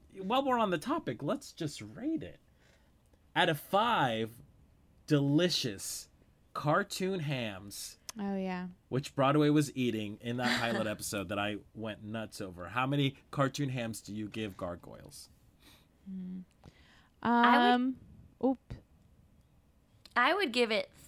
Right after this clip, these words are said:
Speaker 3: three. I mean, I am curious to watch more, especially after all the setup, because I feel like, mm, there's only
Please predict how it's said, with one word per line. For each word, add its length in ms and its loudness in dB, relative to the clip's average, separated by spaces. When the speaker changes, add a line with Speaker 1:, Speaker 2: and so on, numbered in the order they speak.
Speaker 3:
three. 760 0
I 140 6
mean, 240 -2
I 220 6
am 200 -2
curious 360 -2
to 100 -8
watch 240 2
more, 180 0
especially 640 -2
after 340 0
all 100 2
the 120 -6
setup, 480 -4
because 260 -6
I 80 -2
feel 360 -2
like, 420 -2
mm, 340 -8
there's 220 -2
only 380 -4